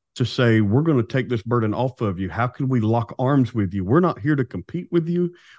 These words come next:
We're not here to build my kingdom. I'm here to build, build the kingdom of my Father. This is not about my name.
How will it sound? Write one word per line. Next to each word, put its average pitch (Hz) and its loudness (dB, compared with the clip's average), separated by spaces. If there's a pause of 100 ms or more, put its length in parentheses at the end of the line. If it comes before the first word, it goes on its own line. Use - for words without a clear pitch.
We're 156 6
not 131 4
here 139 2
to 117 -2
build 120 2
my 113 -2
kingdom. 160 0 (240)
I'm 147 0
here 143 0
to 127 -2
build, 127 0 (140)
build 151 0
the 120 -2
kingdom 143 0
of 117 0
my 110 -2
Father. 135 -8 (720)
This 131 -2
is 120 -2
not 135 4
about 120 0
my 117 2
name. 107 -2